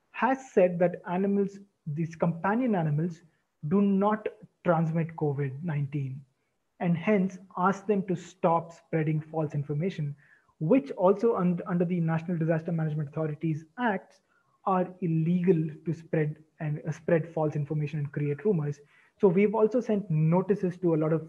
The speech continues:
a lot of the media channels, uh, and fortunately they've responded and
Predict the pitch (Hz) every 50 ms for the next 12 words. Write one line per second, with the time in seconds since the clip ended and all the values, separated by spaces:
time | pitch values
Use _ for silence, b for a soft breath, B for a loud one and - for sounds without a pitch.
0 | - - - 196 165 160 160 147 156 151 156 160 185 185 196 170 - 160 147 139
1 | 160 220 285 - - _ _ _ _ _ _ _ _ - 165 160 160 - 160 180
2 | 165 170 - - - 208 202 208 - 226 208 196 175 - 170 165 165 151 165 160
3 | 147 156 156 156 - - - 170 170 170 180 170 - - 170 160